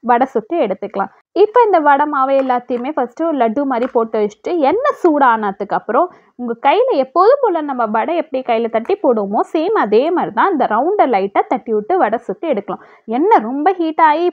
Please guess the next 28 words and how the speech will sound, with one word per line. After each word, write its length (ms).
போடாதீங்க, 480
இல்லாட்டி 320
வெளியே 260
இது 180
தீஞ்சிரும், 420
உள்ள 220
வேகாது. 400
எல்லாத்தையும் 420
இதே 140
மாதிரி 180
பண்ணி 260
போட்டு 240
ரெண்டு 300
பக்கமும் 460
நல்லா 220
திருப்பி 300
விட்டு 200
கிறிஸ்பி 340
கோல்டன் 400
ப்ரௌன் 300
ஆனோடனே 380
நீங்க 160
எடுத்துடலாம். 480
கொஞ்சம் 280
மீடியம்ல 400
வச்சு 220
நீங்க 180
பண்ணீங்கன்னா 500